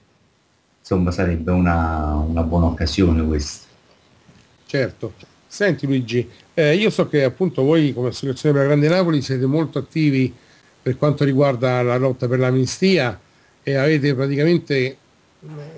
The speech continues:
Speaker 2: messo su una, una specie di piccola rete di contatti o anche con i familiari delle vitt-, dei, dei, dei carcerati, insomma. Eh, avete, diciamo, in,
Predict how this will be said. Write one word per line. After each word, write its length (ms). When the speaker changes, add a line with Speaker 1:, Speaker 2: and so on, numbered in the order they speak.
Speaker 2:
messo 340
su 100
una, 340
una 140
specie 360
di 60
piccola 400
rete 200
di 120
contatti 800
o 80
anche 240
con 180
i 60
familiari 640
delle 180
vitt-, 300
dei, 420
dei, 300
dei 140
carcerati, 480
insomma. 420
Eh, 760
avete, 500
diciamo, 680
in, 260